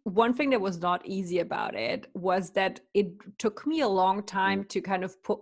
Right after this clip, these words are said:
Speaker 1: my foot down and saying I'm a
Speaker 2: Uh-huh.
Speaker 1: productivity coach.
Speaker 2: Sure.
Speaker 1: And I still ha-, I have to say, to this day, I will often actually introduce myself as a productivity and mindset coach.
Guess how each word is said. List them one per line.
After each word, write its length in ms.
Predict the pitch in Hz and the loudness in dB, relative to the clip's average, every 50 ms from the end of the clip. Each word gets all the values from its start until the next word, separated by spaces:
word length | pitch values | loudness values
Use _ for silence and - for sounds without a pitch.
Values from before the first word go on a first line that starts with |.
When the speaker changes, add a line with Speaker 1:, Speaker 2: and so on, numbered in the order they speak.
| - | -2
Speaker 1:
my 180 | 202 190 175 180 | 0 0 0 0
foot 400 | - - - - 190 190 - - | -2 -4 -4 -4 -4 -4 -2 0
down 420 | 220 214 233 247 277 294 320 330 381 - _ _ _ _ _ _ - | 0 2 2 2 0 -2 -4 -6 -10 -14 _ _ _ _ _ _ -4
and 220 | 214 202 190 202 196 | -2 -2 -2 -2 -2
saying 380 | - 202 180 180 180 185 185 | -2 0 0 0 -2 -4 -4
I'm 80 | 180 175 | -4 -4
a 40 | 175 | -2
Speaker 2:
Uh-huh. 100 | - - | 0 2
Speaker 1:
productivity 540 | - - - - - 185 180 180 170 104 | 4 4 4 4 2 0 -2 -4 -4 -6
coach. 300 | - - 143 95 65 - - | -8 -6 -6 -6 -8 0 2
Speaker 2:
Sure. 180 | - 117 - - - - - - - - - _ _ _ - | 4 4 4 2 -6 -18 -20 -20 -20 -20 -20 _ _ _ 0
Speaker 1:
And 120 | 214 226 233 | 2 6 8
I 120 | 233 254 | 8 6
still 840 | 247 - - - - 277 285 294 277 247 226 220 220 220 220 - - - _ _ - | 6 4 -2 2 6 8 8 10 10 10 8 8 8 6 4 0 -2 -8 _ _ -4
ha-, 200 | 196 190 208 - - | 0 2 2 4 4
I 40 | 214 | 4
have 120 | 214 220 208 | 2 2 2
to 80 | 214 | 0
say, 200 | - - 226 202 | 0 2 2 2
to 140 | 196 - 208 | 2 0 2
this 300 | 196 202 208 208 208 - | 4 4 4 4 2 0
day, 580 | - 220 214 214 208 196 190 185 180 185 185 - - _ _ _ _ _ _ - | 2 4 6 6 8 6 6 4 2 2 0 -2 -6 _ _ _ _ _ _ 4
I 100 | 214 208 | 6 8
will 160 | 202 196 - | 8 6 6
often 500 | - 165 175 160 202 175 - - 208 196 196 | 6 6 8 8 6 4 4 2 2 4 4
actually 420 | 180 175 185 - - 202 190 175 | 4 2 2 0 -4 -4 -2 -2
introduce 400 | 185 196 202 202 180 190 196 196 | -2 -2 -2 0 0 0 0 0
myself 340 | 190 190 - - 180 180 - - - | -2 -4 -2 -2 -2 -2 -2 -2 -2
as 160 | 170 180 185 | -2 -2 -2
a 60 | 175 | -4
productivity 800 | 175 - 208 185 175 175 - - 190 180 180 180 190 170 - - - | -4 -2 -2 -2 -2 -2 -2 -2 -2 -2 -2 -4 -6 -8 -8 -4 -2
and 300 | 190 190 185 190 180 - | 0 2 2 2 0 -2
mindset 520 | 170 175 175 180 180 170 - 202 - - - | 0 0 0 0 0 -2 -2 -4 -4 -4 -2
coach. 480 | - 175 - - - - - - - | -2 -2 -2 -2 -6 -12 -14 -16 -18